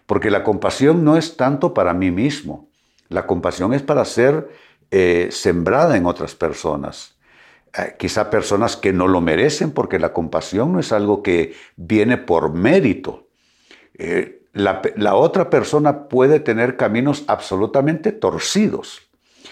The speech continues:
puede tener conductas absolutamente abyectas,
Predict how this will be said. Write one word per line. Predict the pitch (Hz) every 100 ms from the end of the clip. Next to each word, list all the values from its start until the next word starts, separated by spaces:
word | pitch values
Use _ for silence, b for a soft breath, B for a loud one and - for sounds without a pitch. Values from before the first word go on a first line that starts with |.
| B B -
puede | 120 139
tener | 151 131 156 -
conductas | 123 107 160 - 170 -
absolutamente | 113 110 - 101 127 151 135 143 160 170 156 107 87
abyectas, | 80 78 87 196 214 - - - -